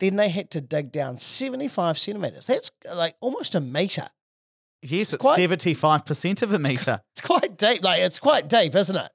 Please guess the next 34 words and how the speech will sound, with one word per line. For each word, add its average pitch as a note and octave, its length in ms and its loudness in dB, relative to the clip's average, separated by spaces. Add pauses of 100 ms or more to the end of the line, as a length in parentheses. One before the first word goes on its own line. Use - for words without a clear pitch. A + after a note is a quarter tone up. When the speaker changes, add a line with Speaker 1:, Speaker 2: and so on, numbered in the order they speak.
(160)
Speaker 2:
Yeah, E3 380 6
I G#3 60 4
think C3+ 220 -2
so. A2 160 -2
Like, E3 260 4
it's, - 160 0 (100)
it's F#3 300 0
probably A3 280 4
about E3 240 4
five E3 640 0
cubic C#3+ 460 -6
metres A#2+ 600 -6 (240)
of A#2 420 2
soil. A2 420 -6 (300)
Speaker 1:
Then A#3 160 0
they C4+ 100 6
put B3+ 160 0
in F#3+ 100 -2
a D3+ 60 -4
portable F#3+ 480 -2
X-ray E3+ 300 -6
machine C#3 500 -6
to C3 120 -8
screen C#3+ 480 -4
the A#2 60 -10
soil D3+ 500 -2 (360)
to D3 100 -4
see G3 260 0
if G3 120 0
the G3 80 -8
contamination D3+ 800 -6
was B2+ 120 -8
still F3 380 0
there. C#3 280 -6